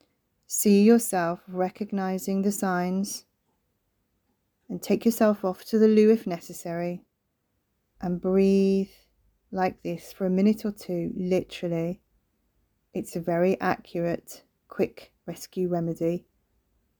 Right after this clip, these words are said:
You're just telling your body, "We're not going into stress, we're not going into panic."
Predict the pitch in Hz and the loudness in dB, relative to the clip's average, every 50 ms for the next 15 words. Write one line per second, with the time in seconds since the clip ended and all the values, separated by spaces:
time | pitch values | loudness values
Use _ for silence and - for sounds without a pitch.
0 | _ _ _ _ _ _ _ _ _ _ _ _ _ _ _ _ _ _ - 160 | _ _ _ _ _ _ _ _ _ _ _ _ _ _ _ _ _ _ -16 -14
1 | - 160 151 - - - 185 175 170 170 175 170 160 160 160 160 165 160 160 165 | -14 -14 -14 -14 -12 -8 -4 -2 -2 0 0 0 0 -2 -2 0 0 0 -2 -2
2 | - _ _ _ - 180 175 - - _ 190 185 180 175 175 170 170 165 165 180 | -6 _ _ _ -10 -8 -8 -8 -8 _ -6 -4 -2 -2 -2 -2 -4 -4 -6 -8
3 | 175 - - - 160 156 151 - - - 175 170 165 165 - - 190 185 185 190 | -12 -10 -8 -6 -6 -6 -8 -10 -14 -12 -10 -8 -8 -6 -4 -2 -2 0 0 0
4 | 185 180 - - 202 - - 170 165 165 160 160 - _ _ | -2 -2 -4 -6 -8 -8 -8 -8 -6 -6 -6 -8 -10 _ _